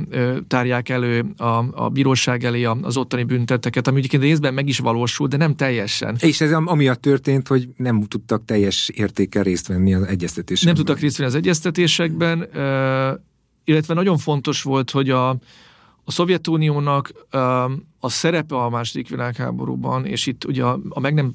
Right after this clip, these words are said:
Speaker 1: támadási paktumra gondolok, tehát a, a Ribbentrop-Molotov paktumra, ö, az tulajdonképpen egy olyan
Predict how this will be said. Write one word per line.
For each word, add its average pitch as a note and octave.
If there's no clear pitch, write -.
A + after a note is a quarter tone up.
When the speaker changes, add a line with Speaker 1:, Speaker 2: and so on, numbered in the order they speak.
Speaker 1:
támadási A#2+
paktumra C3
gondolok, A#2+
tehát A#2+
a, A#2+
a -
Ribbentrop-Molotov B2
paktumra, D3+
ö, -
az -
tulajdonképpen D#3
egy C#3+
olyan C3+